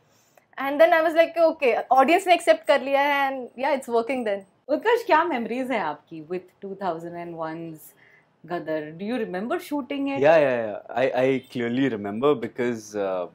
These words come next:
Speaker 3: वो कहते हैं ना, एक ट्रॉमा होता है। <laughs> तो शूटिंग, वो उसमें ऐसा सब करवाया गया है। I don't think I, I did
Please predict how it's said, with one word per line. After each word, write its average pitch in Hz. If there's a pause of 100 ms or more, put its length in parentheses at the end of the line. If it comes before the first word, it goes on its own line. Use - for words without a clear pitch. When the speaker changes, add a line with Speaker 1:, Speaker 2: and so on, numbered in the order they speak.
(600)
Speaker 3:
वो 120
कहते 123
हैं 170
ना, 160
एक 123
ट्रॉमा 120
होता 147
है। 156
<laughs> -
तो 190
शूटिंग, 160
वो 151
उसमें 165
ऐसा 196
सब 175
करवाया 120
गया 135
है। 113
I 127
don't 156
think 165
I, 143 (200)
I 135
did 151